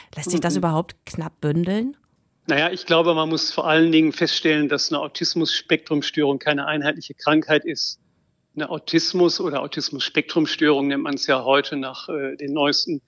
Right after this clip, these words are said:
Speaker 2: Klassifikationen, beschreiben eigentlich einen Phänotyp, nenne ich das, also eine, eine Ausprägung, ein Eigenschaftscluster,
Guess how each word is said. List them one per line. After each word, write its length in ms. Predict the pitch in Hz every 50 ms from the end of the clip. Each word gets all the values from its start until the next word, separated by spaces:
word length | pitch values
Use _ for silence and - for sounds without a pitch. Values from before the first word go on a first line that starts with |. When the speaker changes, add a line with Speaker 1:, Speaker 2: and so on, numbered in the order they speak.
| - - _ _ _ _ _ _ -
Speaker 2:
Klassifikationen, 1080 | - 151 131 - 143 - - 143 - 139 139 - - 160 139 139 147 151 151 156 147 - - - _ _ _ _ _ _ _ _ _ _ _ -
beschreiben 480 | 202 - - - 151 143 156 160 160
eigentlich 340 | - 151 160 175 190 - -
einen 140 | 175 151 135
Phänotyp, 720 | - - 165 170 180 185 180 170 - - 165 156 - -
nenne 200 | 156 160 160 160
ich 100 | 151 -
das, 320 | - 143 123 113 - - -
also 220 | 160 139 123 147
eine, 260 | - 156 143 151 165
eine 240 | 160 151 135 143 147
Ausprägung, 720 | 143 156 170 160 - - - - 156 147 143 147 160 139
ein 180 | 156 151 143 147
Eigenschaftscluster, 1160 | - 151 151 156 170 170 - - 147 - - - - - - 156 135 - - - 156 156 147